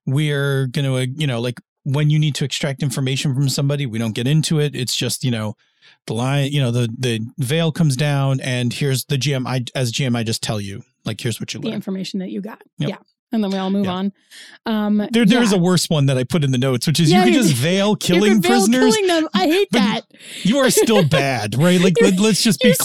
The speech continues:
Speaker 1: clear.
Speaker 2: mur-, even if you don't see it happen on screen, like, you still know it happened. Like, you still murdered someone who was, like, tied up or something. And, like, that's,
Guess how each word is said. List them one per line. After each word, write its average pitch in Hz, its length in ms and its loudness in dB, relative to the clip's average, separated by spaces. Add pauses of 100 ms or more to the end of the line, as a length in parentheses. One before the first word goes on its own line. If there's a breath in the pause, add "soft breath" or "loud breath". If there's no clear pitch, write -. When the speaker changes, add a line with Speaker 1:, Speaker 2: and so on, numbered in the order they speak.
Speaker 1:
clear. - 140 6
Speaker 2:
mur-, 494 340 0
even - 100 -16 (160 loud breath)
if 587 380 0
you 440 180 -2
don't 403 240 0
see - 220 -2
it 415 80 0
happen 349 420 0
on 339 200 2
screen, 320 520 0
like, 359 240 -2
you 415 140 2
still 453 360 0
know 330 220 4
it 247 80 0
happened. 233 560 0
Like, 240 180 0
you 339 140 2
still 403 300 0
murdered 262 560 2
someone 240 340 2
who 240 160 2
was, 208 180 0
like, 220 280 -2
tied 226 320 0
up 214 180 -2
or 254 80 0
something. 285 380 -2
And, 349 80 0
like, 359 180 -2
that's, 539 400 -4